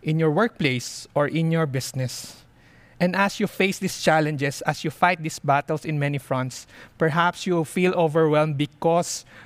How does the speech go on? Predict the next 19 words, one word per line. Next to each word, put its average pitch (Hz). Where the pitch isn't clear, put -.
you 185
are 151
outnumbered. 131
You 151
face 180
so 185
much 185
difficulties, 170
and 147
probably 180
you 156
feel 185
that 151
you 147
lack 170
the 135
wisdom, 165
the 131
strength, -